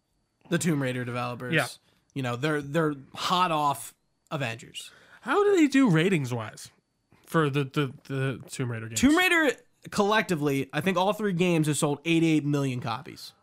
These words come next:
Speaker 2: Gotcha. And,
Speaker 1: All
Speaker 2: like,
Speaker 1: three
Speaker 2: and, and
Speaker 1: games.
Speaker 2: have they been, like, usually
Speaker 1: I think,
Speaker 2: reviewed
Speaker 1: yeah.
Speaker 2: well?
Speaker 1: I
Speaker 2: That's
Speaker 1: think
Speaker 2: what I
Speaker 1: all
Speaker 2: thought.
Speaker 1: of them
Speaker 2: Yeah. Relatively speaking. Yeah.
Speaker 1: reviewed really well. And I think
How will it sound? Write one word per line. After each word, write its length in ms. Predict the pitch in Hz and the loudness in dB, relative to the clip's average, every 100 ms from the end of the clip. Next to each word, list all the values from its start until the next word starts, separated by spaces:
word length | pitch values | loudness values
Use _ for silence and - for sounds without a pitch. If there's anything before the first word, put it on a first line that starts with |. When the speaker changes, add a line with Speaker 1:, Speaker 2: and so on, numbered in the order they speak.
| - | 0
Speaker 2:
Gotcha. 400 | 135 117 117 - _ | 0 0 -4 -10 _
And, 80 | 160 | 4
Speaker 1:
All 60 | 160 | 6
Speaker 2:
like, 140 | 165 | 6
Speaker 1:
three 140 | 220 190 | 4 4
Speaker 2:
and, 140 | 170 | 6
and 140 | 180 175 | 4 4
Speaker 1:
games. 80 | 160 | 4
Speaker 2:
have 140 | 170 | 4
they 120 | 165 | 4
been, 200 | 151 156 | 2 2
like, 300 | 147 139 - | 2 0 0
usually 540 | 160 151 147 135 135 - | 0 2 2 0 -2 0
Speaker 1:
I 160 | - 440 | 2 2
think, 140 | 440 | 2
Speaker 2:
reviewed 320 | 156 - - - | 4 4 6 6
Speaker 1:
yeah. 40 | |
Speaker 2:
well? 260 | 151 156 - - | 4 2 -2 0
Speaker 1:
I 60 | |
Speaker 2:
That's 100 | 320 403 | 2 4
Speaker 1:
think 80 | |
Speaker 2:
what 80 | 160 | 6
I 40 | 269 | 6
Speaker 1:
all 160 | 277 | 6
Speaker 2:
thought. 80 | 294 | 4
Speaker 1:
of 40 | 254 | 4
them 340 | 269 262 240 - | 2 4 0 -4
Speaker 2:
Yeah. 40 | _ _ _ _ _ - _ _ _ _ _ | _ _ _ _ _ -20 _ _ _ _ _
Relatively 500 | 165 170 165 170 151 | 6 6 6 2 2
speaking. 340 | 143 160 143 135 156 165 196 156 135 202 | 2 2 2 -2 -10 -14 -16 -16 -12 2
Yeah. 160 | 285 | 4
Speaker 1:
reviewed 280 | - 427 508 262 | 4 0 0 2
really 260 | 381 392 | 4 4
well. 440 | 247 277 311 156 - - | 2 2 2 0 -8 -4
And 140 | 185 | 0
I 80 | 202 | 0
think 380 | - 269 262 - | 2 2 0 -2